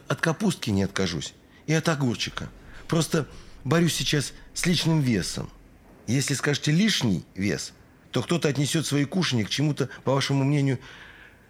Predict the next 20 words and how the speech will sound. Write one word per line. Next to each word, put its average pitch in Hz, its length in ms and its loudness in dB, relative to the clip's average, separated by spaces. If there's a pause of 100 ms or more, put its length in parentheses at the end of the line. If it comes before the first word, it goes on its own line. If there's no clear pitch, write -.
(140)
лишнему, 120 540 2
ненужному, 135 520 2 (140)
вредному. 101 680 0 (840)
А 135 140 0
тут 170 180 -2
поменяется 185 500 2
лишь 170 180 2
один 175 200 2
звук. 156 480 0 (800)
И, 160 260 2 (220)
смотрите, 139 640 -2
из 123 220 0
лишнего 135 680 2 (600)
получается 127 560 2
личный. 131 640 -2 (500)
Вот 101 200 0
уже 110 140 0
совершенно 110 540 0
иное 104 200 0
содержание 117 640 -2